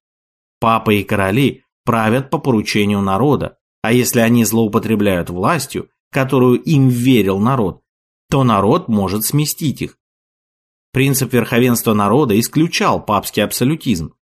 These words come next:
исключал неограниченное верховенство папы внутри церкви, а тем более вне ее, в мирской сфере.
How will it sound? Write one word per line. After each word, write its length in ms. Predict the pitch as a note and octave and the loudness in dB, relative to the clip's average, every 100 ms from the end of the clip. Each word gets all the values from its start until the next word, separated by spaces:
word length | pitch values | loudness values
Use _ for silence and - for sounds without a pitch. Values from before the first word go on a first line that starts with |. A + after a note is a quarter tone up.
| - | -2
исключал 680 | D3+ C3+ B2 G#2+ - G#2+ C#3 | -2 0 0 0 0 0 2
неограниченное 920 | B2 G#2+ F#2+ G2 F#2 C3 C3 A#2+ G#2+ | 2 2 0 0 0 0 0 0 2
верховенство 720 | G2 G2 F#2+ G#2 G2+ - F#2 | 0 -2 -2 -2 -2 -4 -4
папы 480 | - G2 C#3 G#2+ E2+ _ - | -2 0 0 -4 -8 _ -4
внутри 440 | A2+ A#2 A2+ G2 | 0 0 0 -2
церкви, 600 | - C#3 B2 - E2+ - _ - | -2 0 -2 -4 -10 -10 _ -8
а 140 | B2 | -6
тем 300 | B2 G#2 F2 | -2 -2 -2
более 420 | F#2+ D#3 G#2 D#2+ - _ | 0 2 0 -2 -10 _
вне 460 | A2 A2+ E3 E3 F#2+ | -2 2 2 2 2
ее, 420 | G#2+ C3 G#2+ - _ _ - | 2 2 0 -4 _ _ -4
в 100 | G#2+ | 0
мирской 540 | B2 B2+ - F#3+ C3 | 2 2 0 0 0
сфере. 500 | - - C#3 F#2 D#2 | 0 -2 0 0 -4